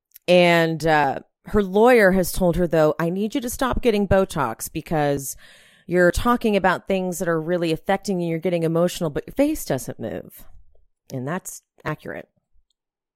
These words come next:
I, Meredith goes, "What are you doing to stay calm?" And it's like, I don't even know if there is anything you can do. It's like, she says she lays next to Omar. I'm like,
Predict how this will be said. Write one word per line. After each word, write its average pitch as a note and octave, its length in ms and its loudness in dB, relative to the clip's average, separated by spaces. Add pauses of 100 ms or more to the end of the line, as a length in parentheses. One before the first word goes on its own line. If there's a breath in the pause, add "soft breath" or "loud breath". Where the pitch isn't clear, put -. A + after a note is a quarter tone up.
(1800 soft breath)
I, - 180 8
Meredith G#3 460 4
goes, F3+ 280 2
"What G#3 140 2
are A#3+ 100 4
you A#3 200 0
doing G#3 360 -2
to G3 80 -6
stay F#3 360 -2
calm?" F#3 760 -4 (840)
And - 120 0
it's - 200 -4
like, A3 220 0
I A#3 120 2
don't A#3 240 0
even F#3 220 0
know E3 120 4
if D#3 120 -4
there D3 160 0
is C#3 200 0
anything B2+ 440 -4
you B2 100 -8
can C3 180 -8
do. A#2+ 340 -2
It's - 200 -10
like, D3 200 -4 (500 soft breath)
she C4 140 -2
says D4+ 160 6
she C4 160 -2
lays G3 300 0
next F3+ 260 -4
to - 140 -2
Omar. C3 640 -4
I'm D#3 60 -8
like, C#3+ 160 -6